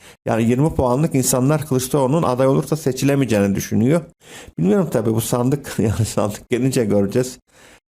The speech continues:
E, bu altı aylık süreçte çok önemli. ak Parti'nin yapacağı adımlar, e, özellikle tarım kesiminde, ekonomide atacağı adımlar çok önemli. E Y T'ydi, şudu budu, işte bu sosyal konut hamlesiyle başladı zaten.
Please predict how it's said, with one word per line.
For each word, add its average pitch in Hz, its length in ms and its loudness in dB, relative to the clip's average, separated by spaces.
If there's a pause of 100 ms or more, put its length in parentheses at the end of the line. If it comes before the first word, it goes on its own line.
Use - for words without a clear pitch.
E, 104 260 0
bu 123 100 2
altı 127 320 0
aylık 139 200 0
süreçte 143 380 -2
çok 147 220 -2
önemli. 113 260 2
ak 113 220 -6
Parti'nin 123 340 -2
yapacağı 120 420 0
adımlar, 110 560 0
e, - 40 -4 (720)
özellikle 104 400 -2
tarım 107 400 -4
kesiminde, 98 480 -2
ekonomide 101 720 0 (580)
atacağı 110 420 -2
adımlar 107 400 0
çok 113 200 -6
önemli. 98 240 0
E 107 160 2
Y 107 180 0
T'ydi, 101 280 0
şudu 101 300 -4
budu, 98 180 -4
işte 95 280 -6
bu 95 60 -8
sosyal 104 400 -4
konut 104 300 -4
hamlesiyle 101 540 -2
başladı 107 440 -4
zaten. 110 400 -2